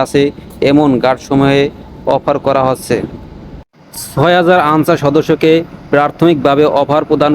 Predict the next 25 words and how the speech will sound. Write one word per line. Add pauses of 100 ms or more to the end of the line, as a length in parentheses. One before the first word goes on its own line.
করা (100)
হলেও (560)
অর্ধেকের (120)
বেশি (140)
সংখ্যক (120)
আনসার
সদস্য, (720)
তিন
হাজার (180)
একশো
তিয়াত্তর (100)
জন, (560)
অফার (100)
গ্রহণ (100)
করেননি। (880)
এবারে (140)
যে (120)
সকল (180)
আনসার
সদস্য (240)
অফার (100)
গ্রহণ (140)
করবেন (120)
না, (440)
তাদের